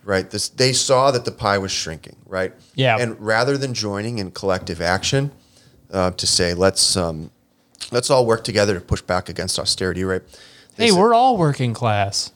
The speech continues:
Speaker 1: Yeah.
Speaker 2: they said.
Speaker 1: And this is, this is why, and I understand, this is why people say cops aren't working class. This is what they're, this is what they're talking about, right? This was a moment when, um, these unions had the opportunity to show solidarity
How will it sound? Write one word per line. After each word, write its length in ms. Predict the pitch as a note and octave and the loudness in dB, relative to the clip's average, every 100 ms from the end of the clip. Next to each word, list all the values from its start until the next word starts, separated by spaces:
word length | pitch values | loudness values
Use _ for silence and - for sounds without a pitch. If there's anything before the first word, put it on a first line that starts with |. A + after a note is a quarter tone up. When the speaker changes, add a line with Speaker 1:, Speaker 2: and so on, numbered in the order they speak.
| _ - | _ -2
Speaker 1:
Yeah. 160 | A#3 | 2
Speaker 2:
they 140 | A#2 A#2 | 4 4
said. 360 | A#2+ B2 E3 - | 4 2 2 0
Speaker 1:
And 100 | B3+ | 0
this 140 | D#4+ | 2
is, 140 | F#4+ F#4+ | 0 2
this 180 | G#4+ | 2
is 160 | G#4 E4 | 2 2
why, 240 | A#3+ G#3 | 2 4
and 80 | G#3 | 4
I 60 | A#3+ | 2
understand, 340 | A#3+ - B2 | 2 0 0
this 100 | C#3+ | 0
is 120 | A3 | -4
why 260 | D#3 C3+ C3+ | 0 2 2
people 240 | C#3+ B2+ | 0 -4
say 180 | A#2+ A#2 | -2 -2
cops 320 | A2+ G#2 G#2 | -2 -2 0
aren't 160 | G#2+ E2+ | -2 -2
working 220 | F#2+ G2 | -4 -8
class. 460 | G2 E2+ F#2 F2+ - - _ _ _ _ _ _ | -8 0 0 0 -6 -14 _ _ _ _ _ _
This 120 | A3+ | -4
is 80 | A3 | 0
what 120 | F#3 | 2
they're, 100 | F#3+ | 2
this 80 | - | 2
is 60 | D4+ | 0
what 100 | D#4 | -2
they're 80 | |
talking 320 | - F4 - G#2+ | 0 0 0 -2
about, 220 | D#2+ E2 | -2 2
right? 200 | B2+ C#3 - - - | 2 2 -6 -20 -12
This 120 | C#3+ C#3+ | -6 -2
was 140 | F3 | 0
a 80 | E3+ | 2
moment 400 | C3 C3 C#3+ - | 2 2 0 0
when, 320 | A2 G2+ G2 - _ _ _ | 0 0 -2 -10 _ _ _
um, 360 | G2 G#2 G2+ - - | 2 2 2 -8 -12
these 240 | - A#2 A2+ | -4 -4 0
unions 320 | A#2+ B2 B2+ | 0 0 0
had 120 | G#2+ | 0
the 120 | F#2 | 0
opportunity 580 | F2 F2+ - D3 D#3 D#3 | -2 -4 -6 -2 0 2
to 80 | C3+ | 0
show 220 | - B2 | 2 2
solidarity 760 | A#2 G2 F2 A2+ D3 D3+ D3+ | 4 4 4 4 4 4 2